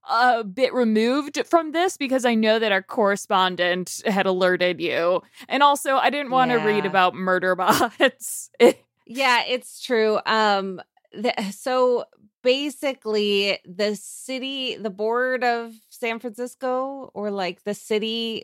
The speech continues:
Speaker 2: whoever makes choices about things, um, it, the motion passed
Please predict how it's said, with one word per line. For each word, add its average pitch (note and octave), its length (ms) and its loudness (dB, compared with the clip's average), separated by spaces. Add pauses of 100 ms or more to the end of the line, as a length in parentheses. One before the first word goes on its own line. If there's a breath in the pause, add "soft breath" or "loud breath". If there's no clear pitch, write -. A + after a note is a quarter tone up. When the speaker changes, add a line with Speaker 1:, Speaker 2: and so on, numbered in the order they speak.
Speaker 2:
whoever A3+ 340 0
makes A3+ 580 -6
choices A3+ 680 -4
about G#3+ 440 0 (180)
things, A#3+ 720 -4 (520 soft breath)
um, F#3 500 0 (120)
it, G#3+ 340 2 (260)
the G#3 260 -2
motion A3 560 0
passed E3 1000 -2